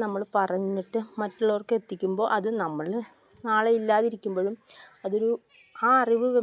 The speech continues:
മറ്റുള്ളവർക്ക് കിട്ടുന്നത് ഒരു നല്ല കാര്യമല്ലേ? അതല്ലാതെ നമ്മളോട് കൂടി അത് മൺമറഞ്ഞു പോകുന്ന ഒരവസ്ഥ. പണ്ട് ഉള്ള പല ആൾക്കാർക്കും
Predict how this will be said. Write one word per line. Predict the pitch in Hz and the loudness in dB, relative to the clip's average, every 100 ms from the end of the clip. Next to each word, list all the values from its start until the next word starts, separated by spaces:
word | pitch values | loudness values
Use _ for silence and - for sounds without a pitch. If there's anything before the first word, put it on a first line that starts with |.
| 220 | 0
മറ്റുള്ളവർക്ക് | 220 233 226 247 | -2 -2 -2 -4
കിട്ടുന്നത് | 240 214 214 220 | -2 -2 0 0
ഒരു | 226 | 0
നല്ല | 208 196 190 | 0 0 0
കാര്യമല്ലേ? | 190 196 180 170 185 | 0 -2 -2 -4 -4
അതല്ലാതെ | 185 190 208 202 214 220 _ - _ - | -2 -2 0 0 -2 -8 _ -20 _ -6
നമ്മളോട് | 233 240 247 277 | 0 4 4 4
കൂടി | 269 254 247 | 0 2 2
അത് | 247 | 0
മൺമറഞ്ഞു | 233 226 226 220 226 220 | -2 -2 0 0 0 0
പോകുന്ന | 208 208 214 | 0 -2 0
ഒരവസ്ഥ. | 214 190 180 - 185 - - - _ 208 | 4 4 2 -2 -4 -4 -20 -20 _ 0
പണ്ട് | 202 208 226 220 | 0 2 2 2
ഉള്ള | 214 208 | 2 0
പല | 202 196 233 _ _ _ _ - - - - 190 | 0 0 -4 _ _ _ _ -20 -20 -20 -2 0
ആൾക്കാർക്കും | 175 180 175 180 190 | 2 2 0 2 -4